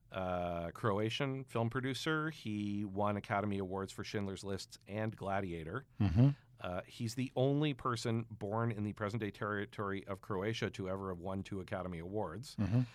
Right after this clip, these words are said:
Speaker 1: Uh, started his film career as an A D. He was the location manager for, uh, Norman Jewison's Fiddler on the Roof.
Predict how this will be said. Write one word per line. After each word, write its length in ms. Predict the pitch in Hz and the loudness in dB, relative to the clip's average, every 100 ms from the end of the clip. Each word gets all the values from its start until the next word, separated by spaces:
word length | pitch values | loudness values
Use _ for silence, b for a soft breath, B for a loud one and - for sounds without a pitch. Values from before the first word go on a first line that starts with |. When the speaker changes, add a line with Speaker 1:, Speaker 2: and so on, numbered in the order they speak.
| B B - | B B -8
Speaker 1:
Uh, 320 | 92 92 95 | -4 -2 -2
started 280 | - 139 135 | 0 0 0
his 80 | 123 | 2
film 160 | 143 | 0
career 280 | 131 139 135 | 2 2 4
as 180 | 127 117 | 2 2
an 100 | 120 | 2
A 200 | 127 123 | 0 -2
D. 340 | 117 120 117 101 | 0 0 0 0
He 160 | 120 | -2
was 160 | 113 110 | -2 0
the 120 | 117 | 2
location 540 | 117 113 160 160 135 | 2 0 -2 -2 0
manager 480 | 113 98 101 98 98 | 2 2 -2 -4 -6
for, 460 | 98 - 104 98 - | -6 -2 0 -2 -4
uh, 140 | 104 98 | -4 -2
Norman 300 | 101 107 101 | 0 -2 -2
Jewison's 360 | 107 101 101 | -2 -4 -6
Fiddler 320 | - 110 107 | -4 -4 -2
on 60 | 95 | -2
the 80 | 92 | -2
Roof. 340 | 104 85 - | -4 -6 -8